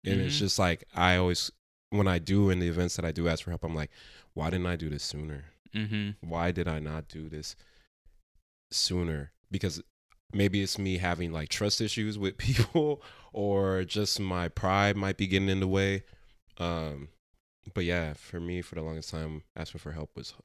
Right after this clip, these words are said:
Speaker 1: it ha-, was difficult, and it's, and it's hard. It's still something that I'm still, you know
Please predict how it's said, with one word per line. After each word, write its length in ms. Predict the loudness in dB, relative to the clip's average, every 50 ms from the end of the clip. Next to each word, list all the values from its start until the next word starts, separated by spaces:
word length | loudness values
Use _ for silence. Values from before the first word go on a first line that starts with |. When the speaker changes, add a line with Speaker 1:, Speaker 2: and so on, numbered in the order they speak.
| _ -10
Speaker 1:
it 220 | -6 -6 -6 -6 -8 -10
ha-, 120 | -12 -12 -12 -12 -12
was 260 | -10 -8 -8 -8 -8
difficult, 360 | -10 -10 -10 -6 -6 -4 -4
and 80 | -4 -8
it's, 160 | -10 -12 -16 -18 _ _ _
and 80 | -6 -6
it's 120 | -6 -2
hard. 220 | 0 2 2 2 2
It's 80 | 2 2
still 220 | 2 2 2 2
something 320 | 2 -2 -2 -2 -2 -2 0
that 100 | 0 0
I'm 180 | 0 -2 -4 -8 -18 -20 -20 -20 -20 -20 -20 _
still, 400 | -6 -4 4 6 6 6 8 6
you 140 | 4 2 0
know 320 | 0 0 0 0 -2 -4